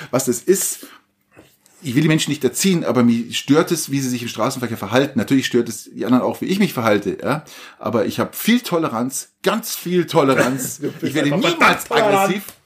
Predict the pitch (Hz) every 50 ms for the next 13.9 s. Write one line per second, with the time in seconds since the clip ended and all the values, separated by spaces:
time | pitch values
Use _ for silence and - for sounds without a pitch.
0 | _ - - - - - 185 180 170 160 156 151 143 135 156 208 220 202 185 208
1 | 202 180 - - _ - 170 - _ _ - 135 131 - - 226 277 269 - -
2 | - 175 151 143 139 131 127 117 - - - 147 117 147 175 175 185 196 190 214
3 | 208 185 - 147 147 143 123 107 104 113 151 190 196 165 - 208 - - - 196
4 | 170 147 127 143 131 120 107 92 - 214 - _ _ - 117 143 160 - 180 214
5 | 190 165 160 139 - - 151 147 139 135 - 156 156 - 135 120 131 143 143 117
6 | 117 123 127 120 120 117 123 - - 139 123 113 139 - - 123 104 92 - -
7 | - - - - - 143 160 151 139 151 185 170 - - 139 113 104 98 92 -
8 | - - - - - - - - - 127 131 131 127 127 - - - - - -
9 | - - 120 120 110 107 104 - 123 131 123 - 127 123 127 - - 123 - -
10 | - 123 117 107 104 113 120 - - 98 92 - - 107 101 98 - - - -
11 | 104 98 98 101 95 107 104 - 104 101 123 120 - - 113 98 - - 117 113
12 | 104 - - - - - 113 - 196 - 214 202 196 - - - 233 - - -
13 | - - - - - 107 104 98 - - - - 110 117 127 120 113